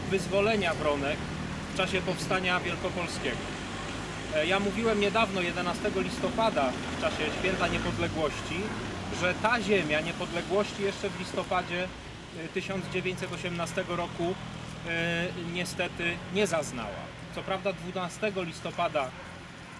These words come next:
doszło do tak zwanego zrywu wronieckiego, natomiast rzecz jasna, on nie mógł przynieść jeszcze niepodległości. I dopiero kiedy dwudziestego siódmego grudnia wybuchło powstanie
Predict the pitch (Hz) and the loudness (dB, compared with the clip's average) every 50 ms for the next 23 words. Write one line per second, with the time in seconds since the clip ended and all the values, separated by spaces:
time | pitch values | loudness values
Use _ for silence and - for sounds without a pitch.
0 | - - - 143 143 185 185 - 185 190 156 160 147 170 156 143 143 156 165 165 | -16 -14 -10 -2 -2 -2 0 0 -4 -4 -4 -2 -4 -4 -4 -2 -2 -2 0 0
1 | 160 156 160 165 156 180 233 269 220 214 185 160 151 147 143 139 135 - - - | 0 -2 -2 -4 -2 0 0 2 2 2 2 2 0 0 0 -2 -4 -6 -4 -4
2 | 139 123 113 120 135 143 - - - - - - - 156 151 196 190 190 185 180 | -4 -4 -2 -4 -6 -6 -8 -10 -14 -14 -14 -6 -6 -4 -4 -2 -2 -2 -2 -2
3 | 156 170 190 180 - 196 190 190 185 - 202 190 180 175 175 175 180 175 170 - | -2 -6 -6 -2 0 0 0 0 -2 -4 -4 -4 -4 -4 -4 -6 -6 -6 -8 -8
4 | - - 190 185 180 170 160 165 - - 180 170 170 160 175 147 143 160 151 139 | -8 -8 -6 -6 -6 -6 -6 -8 -8 -8 -8 -8 -6 -8 -8 -4 -4 -4 -4 -4
5 | 139 123 113 - - - - - - - - - - - - - - - - 170 | -6 -6 -6 -8 -12 -12 -14 -14 -14 -14 -14 -14 -12 -12 -12 -12 -12 -12 -12 -8
6 | - 185 175 - 208 208 208 196 - - 196 170 190 185 180 180 170 - - - | -6 -6 -2 0 2 2 2 2 0 -2 -2 0 0 -2 -2 -4 -6 -10 -12 -12
7 | - - - - - 170 185 180 190 175 - 214 208 202 196 - - 190 170 170 | -12 -12 -14 -12 -6 -6 0 0 0 0 0 -2 0 0 -2 -2 -2 -6 -2 2
8 | 196 202 190 156 143 131 131 135 - - - - - - - - - - 175 196 | 2 2 2 2 0 -2 -2 -4 -8 -14 -16 -16 -16 -16 -16 -16 -8 -2 0 0
9 | 190 - 185 170 160 165 151 165 165 156 165 160 147 151 - - - - - - | 0 0 -4 -4 -4 -6 -8 -8 -8 -6 -2 0 0 0 -2 -6 -16 -16 -16 -16
10 | - - - - 180 165 - - - - 226 226 196 160 135 | -16 -16 -10 -8 -8 -8 -8 -4 -2 0 0 0 0 -2 -4